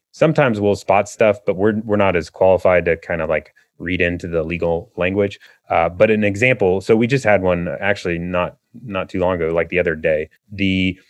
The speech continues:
contract, uh, initial contract proposal for the client was, um,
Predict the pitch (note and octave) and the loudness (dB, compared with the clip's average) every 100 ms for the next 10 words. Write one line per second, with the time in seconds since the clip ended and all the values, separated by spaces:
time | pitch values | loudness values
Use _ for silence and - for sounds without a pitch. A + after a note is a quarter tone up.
0 | _ - A2 A2 G#2+ - A#2 A2 - - | _ -6 0 2 2 4 4 2 -6 -14
1 | - F#2+ F2+ F2+ G2 A#2+ B2 G#2+ A2 G#2 | 0 2 4 2 0 0 2 2 2 0
2 | G2 G2 F#2+ - - F#2+ G2 F#2 F2+ E2+ | 0 -2 -10 -4 0 0 0 -2 -4 -6
3 | - G2+ F#2+ F#2+ - F#2 F2 F2 F2 D#2+ | -4 -2 0 -2 -2 0 0 0 0 0
4 | D#2+ E2+ | -2 -8